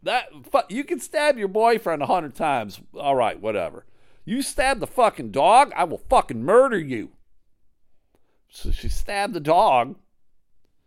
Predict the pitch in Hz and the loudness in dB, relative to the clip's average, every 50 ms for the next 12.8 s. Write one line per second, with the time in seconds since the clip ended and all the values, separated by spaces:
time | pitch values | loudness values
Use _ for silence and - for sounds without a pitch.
0 | _ _ _ _ _ _ _ _ _ - - - 160 190 208 208 190 - - - | _ _ _ _ _ _ _ _ _ -20 -16 -10 -6 -6 -6 -4 6 10 10 10
1 | 180 170 147 139 - - - 151 - - 151 151 143 135 135 - - 123 - - | 10 8 0 -12 -14 -16 -18 -12 -8 -4 -2 0 0 -2 -2 -4 -8 -8 -6 -6
2 | 190 226 254 254 220 165 143 127 - - 170 185 196 190 165 131 - - - 220 | -6 -6 -6 -6 -6 -6 -8 -10 -10 -10 -8 -8 -6 -6 -8 -10 -10 -6 -4 -2
3 | 226 226 208 170 139 - - - 220 247 254 220 143 - - - - - - - | 0 0 -2 -2 -4 -2 0 2 4 4 4 2 2 0 -4 -10 -12 -10 -10 -8
4 | - - - - - - - - - - 135 131 - - - - - 151 180 202 | -8 -10 -10 -12 -14 -14 -14 -14 -10 -8 6 8 8 8 8 6 -6 -6 -4 -4
5 | 214 - - 185 202 196 180 - 113 107 107 113 117 131 165 214 226 240 254 - | -4 -6 -8 -8 -8 -8 -8 -10 -14 -14 -8 -4 0 2 2 2 0 -2 -6 -8
6 | 95 90 80 - - - - - - - - - - - - - - _ _ _ | -8 -10 -12 -12 -8 -6 -4 -4 -4 -6 -10 -12 -14 -16 -18 -20 -20 _ _ _
7 | _ - - - _ _ _ _ _ _ _ _ _ _ - - 165 175 180 180 | _ -20 -20 -20 _ _ _ _ _ _ _ _ _ _ -10 -6 -2 0 0 0
8 | 175 - _ - - 160 147 160 156 139 110 120 143 175 214 262 262 269 285 269 | 0 -2 _ -8 -8 -4 -2 -2 -2 -2 -4 -4 -2 -2 -2 -2 -4 -4 -6 -4
9 | 277 277 285 294 - - - - - - _ _ _ _ _ _ _ _ _ _ | -4 -4 -4 -6 -8 -12 -20 -20 -20 -20 _ _ _ _ _ _ _ _ _ _
10 | _ _ - 117 107 92 135 156 226 330 370 381 392 381 392 415 440 381 - - | _ _ -12 -10 -6 -2 0 0 0 0 -2 -4 -4 -4 -4 -4 -4 -2 4 4
11 | - - - - - - - - - - - - - - 254 254 247 - 208 185 | 4 4 4 0 -6 -8 -10 -14 -18 -18 -18 -12 -8 -6 -6 -6 -6 -8 -12 -10
12 | 165 202 220 226 233 269 262 147 131 107 - - - - - | -4 -2 0 0 0 -2 -4 -6 -6 -8 -10 -14 -16 -10 -6